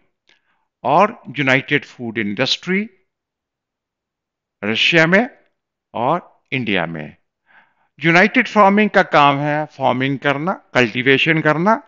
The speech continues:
यूनाइटेड फूड इंडस्ट्री का है ऑयल रिफाइनरी, जो एग्रीकल्चर बेस्ड प्रोडक्ट्स हैं, उनको प्रोड्यूस करना। और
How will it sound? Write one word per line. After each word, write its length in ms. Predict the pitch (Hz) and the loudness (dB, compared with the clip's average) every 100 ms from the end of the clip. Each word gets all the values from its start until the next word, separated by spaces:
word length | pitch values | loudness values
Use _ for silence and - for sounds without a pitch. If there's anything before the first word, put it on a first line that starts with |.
| 143 | -4
यूनाइटेड 420 | 156 143 156 175 | 2 2 2 -2
फूड 240 | - 151 131 | -6 -8 -4
इंडस्ट्री 500 | 131 123 123 - 123 | -4 -2 -4 -6 -6
का 160 | - | -2
है 540 | 107 104 139 160 - _ | -2 0 0 -2 -6 _
ऑयल 240 | 113 107 110 | -4 -2 -2
रिफाइनरी, 640 | 110 - 143 151 156 180 - _ _ _ _ _ _ _ _ _ _ _ _ _ _ _ _ - | -4 -6 -2 0 0 -2 -6 _ _ _ _ _ _ _ _ _ _ _ _ _ _ _ _ -8
जो 460 | 165 165 123 90 _ _ _ _ _ | -4 -4 -6 -12 _ _ _ _ _
एग्रीकल्चर 680 | 127 143 139 - 123 - 117 | -6 -2 -2 0 -4 -2 -8
बेस्ड 380 | 98 117 98 - | -6 -6 -8 -10
प्रोडक्ट्स 440 | 113 110 143 - | -6 0 -2 -2
हैं, 80 | 110 | -12
उनको 220 | 104 98 | -10 -12
प्रोड्यूस 380 | 90 123 160 165 | -12 -4 -2 -2
करना। 420 | - 160 156 175 170 _ _ _ _ | -2 -2 0 -2 -2 _ _ _ _
और 120 | 156 | -10